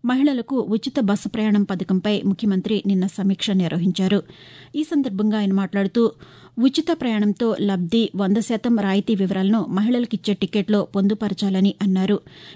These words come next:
ఈ పథకం నిర్వహణకు ఆర్టీసీకి ప్రత్యామ్నాయ ఆదాయ మార్గాలు అన్వేషించాలని సూచించారు. రాష్ట్రంలో ఇకపై ఏసీ విద్యుత్ బస్సులే కొనుగోలు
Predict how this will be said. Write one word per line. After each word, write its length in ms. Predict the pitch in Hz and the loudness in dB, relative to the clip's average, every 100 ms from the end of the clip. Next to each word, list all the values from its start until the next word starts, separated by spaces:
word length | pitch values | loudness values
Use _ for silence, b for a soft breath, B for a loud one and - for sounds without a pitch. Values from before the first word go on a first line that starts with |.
| - | -4
ఈ 80 | 247 | -2
పథకం 420 | 226 202 233 214 | -2 -4 0 0
నిర్వహణకు 600 | 180 190 202 185 233 - | 0 0 0 0 0 0
ఆర్టీసీకి 720 | 185 196 233 - 202 - 226 - | -2 -2 -2 0 -2 0 -2 0
ప్రత్యామ్నాయ 560 | 220 208 - 262 262 233 | -4 -4 -2 0 2 0
ఆదాయ 340 | 180 185 233 | -2 0 0
మార్గాలు 440 | 214 196 170 196 196 | 2 0 0 0 2
అన్వేషించాలని 800 | 185 190 - 190 196 190 190 190 | 2 2 0 -2 0 0 2 0
సూచించారు. 640 | - 175 185 185 208 214 - B B B - | -2 -2 0 0 0 0 -4 B B B -4
రాష్ట్రంలో 540 | 226 233 233 208 214 | -2 0 0 2 0
ఇకపై 440 | - - - 214 - | -4 -6 -2 -2 0
ఏసీ 320 | 214 - 240 | -2 -2 -2
విద్యుత్ 380 | 196 170 220 202 | 0 0 0 0
బస్సులే 340 | 196 214 208 | 0 0 -2
కొనుగోలు 440 | 196 196 196 208 | 0 0 0 0